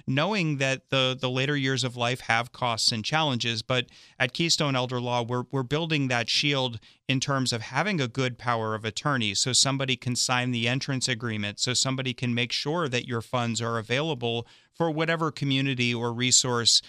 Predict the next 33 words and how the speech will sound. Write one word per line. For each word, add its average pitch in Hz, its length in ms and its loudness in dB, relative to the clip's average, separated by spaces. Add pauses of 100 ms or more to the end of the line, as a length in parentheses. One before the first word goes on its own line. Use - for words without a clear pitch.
(260)
is, 123 340 -2
uh, 117 220 -2
is 117 160 -4
there 123 220 2
f-, - 200 -10
to 127 120 -2
support 160 460 -2
you 110 200 -2
in 110 140 -4
your 113 120 -6
later 113 280 -4
years 107 240 -8
of 107 120 -14
life. 107 300 -2 (300)
And 151 80 0
of 147 80 -4
course, 165 280 2
if, - 300 -2
if 131 160 0
skilled 156 400 -2
care 123 240 -2
comes 117 320 -4
into 117 240 -4
the 110 100 -10
picture, 113 460 -4
then, 117 400 -2
you 127 60 -6
know, 117 100 -2
the 113 100 -8
cost 151 380 -2
right 131 180 0
now 120 300 0
is, 107 260 -2